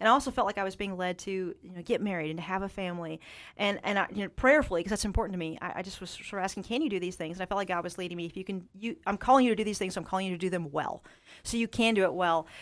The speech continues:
Uh, it takes a, a lot of intentionality, a lot of commitment, and, you know, you're, you're remembering that your family,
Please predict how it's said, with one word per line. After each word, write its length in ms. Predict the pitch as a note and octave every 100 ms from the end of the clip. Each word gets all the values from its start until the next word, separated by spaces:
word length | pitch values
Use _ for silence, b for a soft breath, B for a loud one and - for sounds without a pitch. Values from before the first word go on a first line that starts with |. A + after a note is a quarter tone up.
| B
Uh, 120 | A3 G#3
it 100 | B3+
takes 280 | C4 A#3+ -
a, 180 | - G#3 -
a 60 |
lot 200 | G3+ G3+
of 60 | G3+
intentionality, 840 | G#3 G#3 G3+ G#3+ F#3 F#3+ G3 G3+
a 40 | E3+
lot 140 | E3+
of 60 | E3
commitment, 560 | - F#3 E3+ F#3+ F3+ C3
and, 100 | D#3+
you 80 | D#3
know, 60 |
you're, 200 | - F3+
you're 140 | - F#3
remembering 340 | F#3 F#3 F3+
that 180 | F3 D#3+ - -
your 140 | F3+
family, 680 | E3 F#3+ F#3+ F#3 F3+ E3+ E3